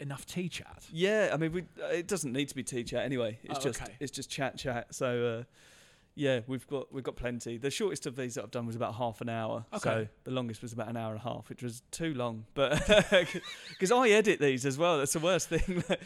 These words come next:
Speaker 1: Yeah.
Speaker 2: hear my voice back and think, "Oh, I don't like that guy at all."
Speaker 1: You think,
Speaker 2: And it's
Speaker 1: What am I,
Speaker 2: me.
Speaker 1: what am I
Speaker 2: <laughs> So,
Speaker 1: saying? What am I
Speaker 2: yeah.
Speaker 1: talking about?
Speaker 2: Oh,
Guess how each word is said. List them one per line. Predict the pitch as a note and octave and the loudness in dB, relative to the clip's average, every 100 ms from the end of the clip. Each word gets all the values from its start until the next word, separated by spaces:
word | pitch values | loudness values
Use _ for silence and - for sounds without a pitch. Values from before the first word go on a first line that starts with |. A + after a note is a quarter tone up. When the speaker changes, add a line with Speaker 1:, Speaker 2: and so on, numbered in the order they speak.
| - | -6
Speaker 1:
Yeah. | D#3 C#3+ C#3 | 0 4 6
Speaker 2:
hear | A3 | 6
my | E3 | 6
voice | D#3+ G#3+ A3+ | 6 6 4
back | C3 A#2 | 0 -2
and | C#3 B2 | -4 0
think, | C#3+ | 0
"Oh, | B2 | 0
I | B2 | -2
don't | A#2+ A#2+ | -2 -2
like | B2 A#2 - | 0 -2 -2
that | A2+ | -6
guy | C3 B2 | -2 -2
at | B2+ C#3+ | -2 0
all." | C#3+ | 0
Speaker 1:
You | C3+ C3 | -2 -6
think, | B2+ D3 D3 | -12 -12 -6
Speaker 2:
And | C3+ | -6
it's | B2+ | -2
Speaker 1:
What | C3+ | 0
am | |
I, | D#3 | 2
Speaker 2:
me. | D3+ - - - | 0 -2 -10 -6
Speaker 1:
what | F#3+ | -4
am | |
I | |
Speaker 2:
<laughs> | |
So, | - F#3 - G#3+ | -4 -4 -4 -2
Speaker 1:
saying? | - G#3 F#3 | -2 -2 -2
What | D#3+ | -2
am | E3+ | -6
I | |
Speaker 2:
yeah. | |
Speaker 1:
talking | - B2 G#2+ A2+ | -6 -10 -10 -10
about? | G#2+ G#2+ G#2 - F3+ | -10 -10 -12 -14 -10
Speaker 2:
Oh, | F3+ E3+ | -8 -8